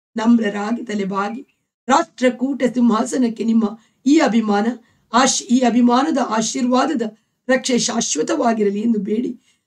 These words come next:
ರಾಜಧಾನಿಯತ್ತ ಬೆನ್ನು ತಿರುಗಿಸಿ ತಪೋ-, ತಪೋ ಅಭಿಮುಖರಾಗಿ ನಡೆದರು.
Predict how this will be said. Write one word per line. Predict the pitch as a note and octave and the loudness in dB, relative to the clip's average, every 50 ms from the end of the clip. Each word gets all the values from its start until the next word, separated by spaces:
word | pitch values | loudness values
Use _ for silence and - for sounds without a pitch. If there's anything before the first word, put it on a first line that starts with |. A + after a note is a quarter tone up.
| _ - | _ -4
ರಾಜಧಾನಿಯತ್ತ | G#3 G#3+ G#3 G3+ G#3 G#3+ G#3+ G#3 G#3 G#3 G#3 - | -2 -2 0 0 0 0 0 2 0 0 0 -2
ಬೆನ್ನು | G3+ F#3 F#3+ G#3+ A3 A3+ G#3 | -4 0 2 2 2 2 0
ತಿರುಗಿಸಿ | G#3+ - G3+ G#3+ G#3+ G#3+ - - B3 A#3 _ _ _ _ _ _ _ - | 0 -4 -6 -6 -6 -8 -8 -10 -12 -12 _ _ _ _ _ _ _ -10
ತಪೋ-, | A3+ A3+ A3 B3+ B3+ B3+ A3 G3+ - _ _ _ _ _ _ _ _ _ _ _ _ - | -10 -6 0 2 2 2 2 -2 -10 _ _ _ _ _ _ _ _ _ _ _ _ -2
ತಪೋ | - A#3 A3+ A3+ A#3+ A#3+ A#3+ - - _ _ _ _ _ _ _ _ _ _ _ _ - | -2 -2 0 2 2 2 2 0 -4 _ _ _ _ _ _ _ _ _ _ _ _ -18
ಅಭಿಮುಖರಾಗಿ | - - G#3 A#3+ B3+ C4 B3+ A3+ C#4 A#3+ A3 G#3+ G3+ F#3 F3+ G3+ - _ _ _ - G#3+ | -8 0 4 4 6 6 4 2 0 0 0 -2 -4 -4 -8 -12 -18 _ _ _ -8 -4
ನಡೆದರು. | G#3 G3+ G3+ F#3+ F#3 F#3+ - - _ | -2 -2 -2 -2 -4 -6 -10 -12 _